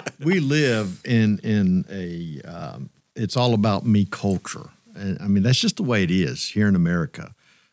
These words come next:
Speaker 2: uh, for some reason. And you see that in, in what's going on in Seattle and Portland. You see it in what happened in the larger cities, uh, around the country. Uh, it's all about me. And, and folks, I, I'm gonna tell you, I, I believe in, in the right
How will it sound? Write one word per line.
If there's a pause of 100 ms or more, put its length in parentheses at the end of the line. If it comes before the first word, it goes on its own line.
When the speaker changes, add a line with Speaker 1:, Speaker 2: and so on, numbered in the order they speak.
(180)
Speaker 2:
uh,
for
some
reason.
And
you
see
that
in,
in
what's
going
on
in
Seattle
and
Portland. (400)
You
see
it
in
what
happened
in
the
larger
cities, (400)
uh,
around
the
country. (100)
Uh,
it's
all
about
me. (420)
And,
and
folks,
I,
I'm
gonna
tell
you, (140)
I,
I
believe
in,
in
the
right